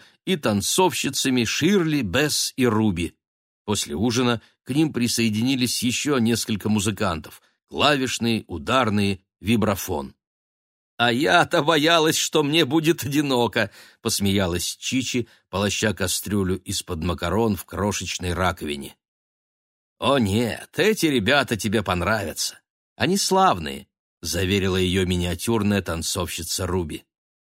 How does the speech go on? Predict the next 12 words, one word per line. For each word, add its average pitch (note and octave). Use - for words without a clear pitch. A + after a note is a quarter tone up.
«Правда, G2
Джимми G#2
заставляет G2+
нас G#2
трудиться G2
до F2+
седьмого G2+
пота. A#2+
Но A#2
что -
с D3+
того?» B2+